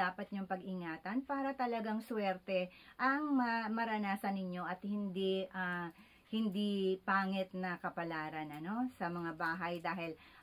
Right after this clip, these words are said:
alam nyo naman, natitirhan ninyo ang mga bahay na yan or lilipatan,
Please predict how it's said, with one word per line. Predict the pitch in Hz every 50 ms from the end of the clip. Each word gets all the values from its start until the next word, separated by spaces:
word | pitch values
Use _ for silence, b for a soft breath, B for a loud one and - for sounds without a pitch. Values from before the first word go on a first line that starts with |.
| B
alam | 208 208 208 202 196
nyo | 202 202 190 185 180
naman, | 175 175 180 180 180 180
natitirhan | 175 - - 208 208 - 214 214 202 214 214 202 202
ninyo | 196 190 190 185 185 190 196 190
ang | 185 175 175
mga | 170 165 160
bahay | 156 165 170 160 175 196 190 190
na | 180 180 180 180
yan | 185 175 165 165 175 175 185 175
or | 170
lilipatan, | 160 165 165 160 160 156 - - 160 170 175 - - 160 165 165 165